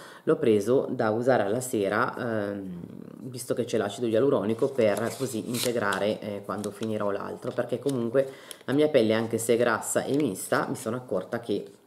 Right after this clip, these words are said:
ha davvero molto bisogno di idratazione e quando viene idratata si beve tutto quel che ha sopra, quindi... Mm, s-, mm, di giorno no, perché magari mi farebbe lucidare la pelle, sarebbe, mm, un po' troppo,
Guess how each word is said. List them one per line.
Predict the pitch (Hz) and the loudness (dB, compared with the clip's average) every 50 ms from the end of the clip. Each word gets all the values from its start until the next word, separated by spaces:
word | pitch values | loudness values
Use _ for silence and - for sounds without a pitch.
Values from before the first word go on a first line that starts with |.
| _ _ _ _ _ _ _ _ - - - | _ _ _ _ _ _ _ _ -20 -12 -6
ha | 139 131 | -2 0
davvero | 127 127 107 120 120 117 123 | 0 0 0 0 0 0 2
molto | 127 123 120 113 - 135 | 2 2 0 0 0 0
bisogno | 135 135 117 123 110 107 | 0 0 0 0 0 0
di | 104 113 | 0 -2
idratazione | 113 110 117 110 139 135 - - 110 98 104 123 - | 0 0 0 0 0 -2 -2 -2 -2 0 0 -2 -2
e | - 131 117 - | -2 -4 -4 -4
quando | - - 135 120 117 110 | -2 -2 0 0 2 0
viene | 110 113 120 107 98 | 0 0 0 -2 -4
idratata | 92 - 104 110 - 120 - - 104 - - - 113 - - - - - - - - | -4 -6 -6 -2 -2 -2 -2 -4 -8 -10 -8 -8 -8 -8 -8 -18 -20 -20 -20 -20 -14
si | - - - 156 | -10 -6 -4 -2
beve | 107 98 95 104 98 | 0 0 0 -2 -2
tutto | 98 123 - - - | -4 -6 -10 -10 -10
quel | - 110 101 - - - _ _ _ _ _ _ - _ _ - | -8 -8 -10 -10 -12 -18 _ _ _ _ _ _ -20 _ _ -8
che | - - | -2 -2
ha | 117 104 | 0 0
sopra, | - - 113 107 - - 104 | 0 -2 -4 -4 -4 -6 -8
quindi... | - - 135 113 104 107 123 - - - - _ _ - - _ _ _ _ _ _ _ - 151 | -4 -2 -2 -2 -2 -2 -4 -6 -6 -10 -20 _ _ -20 -20 _ _ _ _ _ _ _ -10 -6
Mm, | 131 120 110 98 92 92 - - - | -4 -4 -4 -4 -4 -6 -6 -8 -8
s-, | - - - - | -8 -10 -10 -8
mm, | 71 113 117 107 107 101 | -8 -6 -4 -4 -4 -4
di | 107 123 | -4 -4
giorno | 123 123 151 151 131 123 120 120 | 2 4 6 6 6 6 6 4
no, | 117 113 120 117 | 6 6 6 4
perché | - 113 104 - | 4 0 -4 -4
magari | 98 98 104 110 104 107 | -6 -4 -2 0 0 0
mi | 110 104 | -2 -2
farebbe | 101 - 104 104 104 107 | -2 0 0 0 2 0
lucidare | 104 107 107 - 95 104 101 104 | -2 -4 -4 -4 -2 -2 -2 -2
la | 104 101 | -4 -2
pelle, | - 101 92 92 87 90 | -2 -2 -2 -2 -4 -4
sarebbe, | - 98 98 104 98 98 92 80 - - | -6 -4 -4 -4 -4 -6 -8 -10 -12 -12
mm, | - 101 107 107 - | -12 -12 -12 -10 -10
un | 92 107 | -6 2
po' | - 127 | 2 4
troppo, | 123 - 120 104 - - 139 - | 4 6 4 2 4 0 -2 -2